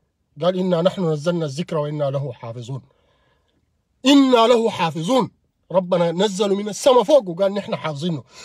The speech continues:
لا في قحاتي ولا في شيوعي ولا في بعث ولا في ناصر بيقدر يقف حول هذه القيم، ما في زول بيقدر.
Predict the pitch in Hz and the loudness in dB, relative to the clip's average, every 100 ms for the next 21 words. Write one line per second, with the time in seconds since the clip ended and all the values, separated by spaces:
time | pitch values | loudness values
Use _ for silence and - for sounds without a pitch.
0 | - 269 277 269 294 247 - - 311 247 | -2 4 4 4 0 -2 0 2 4 4
1 | 233 208 190 233 202 202 214 208 208 180 | -2 -2 -4 -6 -8 -2 -2 -2 -2 -2
2 | 143 165 156 - 170 170 208 220 196 180 | -2 -2 -4 -2 -2 -2 -2 -2 -2 -6
3 | 190 185 185 - - 185 160 262 208 _ | -6 -4 -4 -6 -6 -2 0 0 -2 _
4 | _ _ 147 135 151 147 127 - 127 165 | _ _ -8 -6 -6 -8 -10 -12 -12 -2
5 | 233 208 170 151 120 123 113 | 0 0 -4 -6 -8 -12 -18